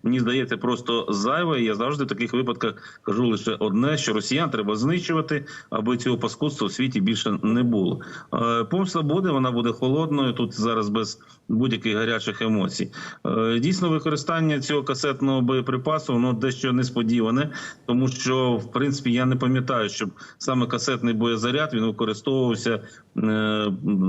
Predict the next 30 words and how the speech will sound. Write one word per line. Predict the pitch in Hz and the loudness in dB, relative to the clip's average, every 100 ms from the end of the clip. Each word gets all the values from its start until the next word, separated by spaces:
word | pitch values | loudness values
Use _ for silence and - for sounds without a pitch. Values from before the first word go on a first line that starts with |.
| 98 92 | 0 0
по | 117 | 2
Одесі. | 117 107 113 101 107 | 2 2 0 0 -4
Такого | 123 - 131 120 | -4 0 0 2
не | 113 127 | 2 2
було. | 107 101 98 113 - - - | 2 2 2 0 -4 -14 -4
Балістика, | 123 143 190 - 135 117 | 0 2 0 -2 -2 -2
так, | 147 143 | -2 0
зрозуміло, | 120 107 113 127 139 110 | 0 0 2 2 2 0
це | 113 | 0
найболючіше | 107 104 120 127 - - | 0 2 2 0 -2 -4
питання | 98 110 120 113 107 107 104 110 | -4 -2 0 0 2 0 0 0
не | 113 | 0
лише | 110 113 113 101 - - | 0 0 -2 -2 -14 -8
для | - 117 | -2 0
півдня | 127 120 107 104 | 0 0 2 2
нашої | 110 107 107 | 0 0 0
держави, | 104 107 120 151 156 104 | 0 0 0 2 0 0
для | 107 | 0
інших | 135 151 143 | 0 0 -2
регіонів. | 139 135 139 135 131 120 - - - - | 0 2 2 2 2 -2 -8 -18 -8 -2
Е, | 104 | 0
тут | 104 101 | 0 0
ми | 110 | 2
говоримо | 117 127 113 104 | 2 2 2 0
про | 95 139 | 0 0
підсилення | 143 131 131 123 113 110 | 0 -2 0 2 2 2
нас | 107 104 101 87 92 | 0 0 -2 -2 -2
системами | 98 92 117 110 98 | -2 -2 0 0 0
протиповітряної | 104 101 95 131 175 151 143 135 | -2 -2 0 0 0 0 2 2
оборони. | 123 123 123 113 | 2 2 2 0